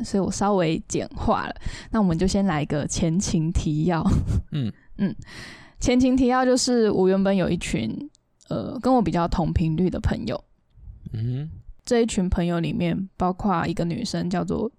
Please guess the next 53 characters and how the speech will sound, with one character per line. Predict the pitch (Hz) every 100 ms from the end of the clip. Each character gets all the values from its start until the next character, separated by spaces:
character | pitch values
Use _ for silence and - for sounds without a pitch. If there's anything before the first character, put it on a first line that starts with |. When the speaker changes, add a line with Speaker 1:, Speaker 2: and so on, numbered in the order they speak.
| -
Speaker 1:
G。 | 185 190 233 _ _ _ _ _ _ _ _ -
原 | 247
本， | 349 233
原 | 233 320
本 | 320
这 | 240
一 | 262
群 | 208 185
朋 | 175
友 | 170 156
就 | 175
是， | 185 190 175 - -
可 | - 180
能 |
就 | 180
是 | 214
跟 | 196 190
我 | 160
一 | 110
样， | 240 - -
就 | - 185
比 |
较 | 160 170 175 -
乖 | 190 175
一 | 175
点。 | - - - - - -
Speaker 2:
嗯。 | 117 - -
Speaker 1:
对。 | - - - - - - - _ _ _ _ _ -
后 | 277 262
来 | 180 165 170 - -
我 | - 185
因 | 196
为 | 214
交 | 196 180
了 | 165
男 | 180 208
朋 | 196 190
友， | 113 - _ _ - - - - - - - - -
然 | 175
后 | 196 196 185 185
就 | 220
跟 | 220 202
原 | 196 175
本 | 165 202
这 | 226
一 | 233
群 | - 180
朋 | 185 196
友 | 165 175 -
没 | 262 208
有 | 226
那 | 202 202
么 | 185 156 101 285